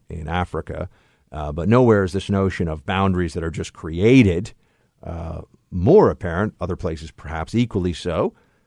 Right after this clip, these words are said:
than in the Middle East, where you have a number of countries that have been formed by external powers that cobble together all these different nations and entities into one.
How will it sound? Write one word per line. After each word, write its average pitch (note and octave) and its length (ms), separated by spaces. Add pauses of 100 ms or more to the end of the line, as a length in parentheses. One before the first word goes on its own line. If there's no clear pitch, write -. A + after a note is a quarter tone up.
(180)
than B2 460
in G2+ 520 (640)
the C3+ 80
Middle G#3 240
East, - 400 (540)
where C3+ 180
you D3+ 200
have C#3+ 180
a C#3+ 40
number F#3 340
of C3 120
countries G#2 800
that G#2 380
have A2 200
been G2+ 160
formed C3+ 560 (340)
by A2 480
external G3 720
powers - 680 (440)
that C3+ 460
cobble F3 380
together E3+ 500
all D3 200
these C#3+ 200
different C#3 380
nations B2+ 520
and A2 160
entities A#2 480
into G2+ 220
one. G2 500